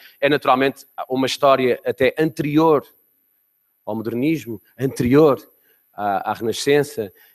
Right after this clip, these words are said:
é, é, no fundo ele vai à, à, à essência clássica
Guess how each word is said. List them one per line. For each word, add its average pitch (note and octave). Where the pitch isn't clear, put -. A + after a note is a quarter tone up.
é, A2+
é, -
no B2+
fundo C3+
ele A#2+
vai B2
à, G2
à, G#2
à A2+
essência A#2+
clássica B2+